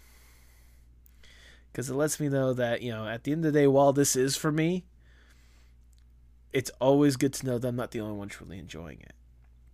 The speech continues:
And I, I'm forever grateful and blessed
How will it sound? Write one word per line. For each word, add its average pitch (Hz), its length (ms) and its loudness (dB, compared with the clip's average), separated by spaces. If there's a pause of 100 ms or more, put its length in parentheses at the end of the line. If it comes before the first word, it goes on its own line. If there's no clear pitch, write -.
(1800)
And 98 420 -8 (120)
I, 104 640 -10 (960)
I'm 107 180 -6
forever 123 340 -2
grateful 117 600 -4 (640)
and 113 200 -6
blessed - 720 0